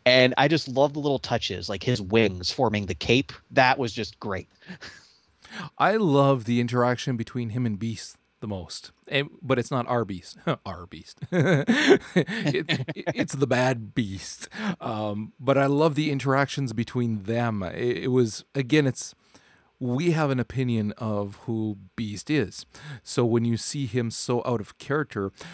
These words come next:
Speaker 2: were it written in any other way, you'd say, "That's out of character. He wouldn't behave that way." But knowing that it's just, you know, this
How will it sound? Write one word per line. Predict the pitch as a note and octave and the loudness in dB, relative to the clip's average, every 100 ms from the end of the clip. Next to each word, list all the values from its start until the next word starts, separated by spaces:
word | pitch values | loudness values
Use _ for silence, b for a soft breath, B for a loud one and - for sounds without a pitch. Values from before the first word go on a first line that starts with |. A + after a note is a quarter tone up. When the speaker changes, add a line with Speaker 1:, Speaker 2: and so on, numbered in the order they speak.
| B | B
Speaker 2:
were | A#2+ B2 | 0 2
it | A#2+ | 2
written | B2 D#3+ C#3 | 0 -2 0
in | A#2+ | 0
any | A#2+ A#2+ - - - | 0 -2 -4 -8 -4
other | B2 | 0
way, | A2 D3 | 2 2
you'd | A#2 A2 | 2 -2
say, | - B2 | -2 -2
"That's | A#2+ A#2+ | 0 -2
out | A#2 | -4
of | G2+ | -4
character. | A#2+ A2 F2 | -4 -6 -6
He | A2 | -6
wouldn't | A2+ G#2+ | -4 -4
behave | G2+ D3 C#3+ | -6 -6 -6
that | E2+ E2 | -6 -6
way." | E2 | -6
But | - - | -8 -6
knowing | B2 B2+ A#2 | 0 0 2
that | A2 G2+ | -2 -4
it's | G2+ | -6
just, | - G#2+ | -8 -8
you | G2 | -8
know, | F#2 | -8
this | F2+ F2 | -8 -12